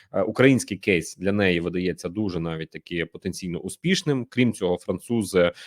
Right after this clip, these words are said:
а, в силу того, що в цій країні живе величезна вірменська діаспора, і вони складають, е, важливе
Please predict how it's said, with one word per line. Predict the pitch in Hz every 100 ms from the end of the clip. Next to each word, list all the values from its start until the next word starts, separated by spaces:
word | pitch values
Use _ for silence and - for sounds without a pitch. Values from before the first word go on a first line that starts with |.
| -
а, | 92
в | 87
силу | - 95
того, | - 104 92
що | 82 - 92 87
в | 85
цій | - 92
країні | - 90 85 80
живе | 87 85
величезна | 82 95 98 - 107 87 85 80
вірменська | 82 85 80 -
діаспора, | 82 92 151 - 113 92
і |
вони | 90 92
складають, | - 90 87 87 82 -
е, | 85 87 87 90
важливе | 87 87 95 87 85 82